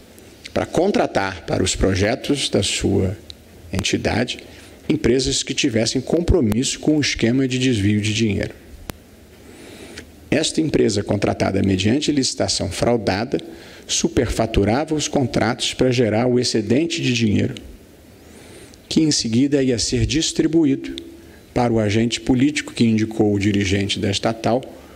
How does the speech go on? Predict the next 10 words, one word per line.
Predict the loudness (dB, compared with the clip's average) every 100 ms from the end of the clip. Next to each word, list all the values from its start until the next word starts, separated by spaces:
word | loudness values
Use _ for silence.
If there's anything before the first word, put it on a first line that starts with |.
| -8 -2
ou | 0
para | 2 0
os | 0
seus | 0 -2
correligionários, | 0 2 2 2 2 2 2 0 -4 -12 -20 -10 -4
ou | -2
para | 0 0 0
o |
seu | -2 -4
partido. | -4 -6 -6 -10